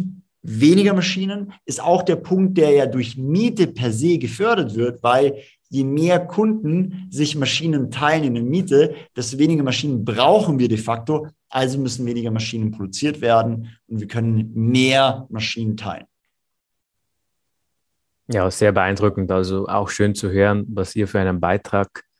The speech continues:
Speaker 2: dazu leistet, auch wirklich auf die Umwelt zu achten, auch die C O zwei Emissionen zu reduzieren mit eurem Unternehmen.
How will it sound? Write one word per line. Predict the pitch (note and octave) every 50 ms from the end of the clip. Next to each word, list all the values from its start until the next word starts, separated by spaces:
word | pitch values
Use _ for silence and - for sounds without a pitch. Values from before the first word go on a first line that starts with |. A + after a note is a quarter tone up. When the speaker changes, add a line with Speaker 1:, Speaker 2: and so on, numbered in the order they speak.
| _ _ _
Speaker 2:
dazu | - F#2+ - - -
leistet, | F2+ F2+ F2 F2+ G2 - - - - G2+ G2 - - - - _ _ - - - _
auch | - G2 F2 F2
wirklich | G2+ G2+ G2+ - - G2 F#2+ - - _ _ _ _ _ _ _ _
auf | - - F#2+ - -
die | - G#2
Umwelt | G#2 G#2 G#2+ G#2+ G#2+ G2+ G2 -
zu | - - F#2+
achten, | F#2+ G2+ G#2+ - - _ - G#2+ G#2+ A2 A2+ A2+
auch | G#2+ F#2 F#2 F#2
die | - - F#2+ F#2
C | - - G2+ F#2+ F#2+
O |
zwei | F#2 - - - F#2 F#2 F#2+
Emissionen | G2 G2 F#2+ F#2 - - G2+ F#2+ F#2+ G2 G2 F#2+ G2 _ _ _ _ _ _ _ _ _ _
zu | - G2+
reduzieren | F#2 F#2+ F2 F#2 F2+ - - - G#2 G2 F#2+
mit | G2 F#2+ -
eurem | G#2 F#2+ F#2 F#2 F#2 F#2+
Unternehmen. | F#2+ F#2+ F#2+ - - F2 F#2 F#2+ F#2+ F#2+ F#2+ G2 G2+